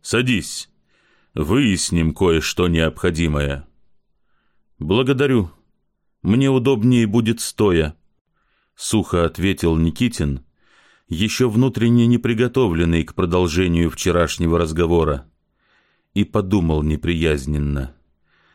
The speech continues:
«Но зачем понадобилось ее присутствие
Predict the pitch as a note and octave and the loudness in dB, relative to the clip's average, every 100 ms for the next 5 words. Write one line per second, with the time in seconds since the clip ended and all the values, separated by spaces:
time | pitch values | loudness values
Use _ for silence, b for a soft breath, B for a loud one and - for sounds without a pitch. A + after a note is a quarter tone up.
0 | _ - F2+ F2+ G2 - - B2 F2 C#2+ | _ -2 0 0 0 -2 0 0 0 0
1 | F2 F2 D#2+ D2 D2+ D#2+ - E2+ E2 D#2+ | 0 0 0 0 0 0 -2 0 0 0
2 | E2+ E2 G2 D2+ - D2+ D2+ C#2+ C2 | -2 -2 -2 -4 -8 -4 -2 -2 -6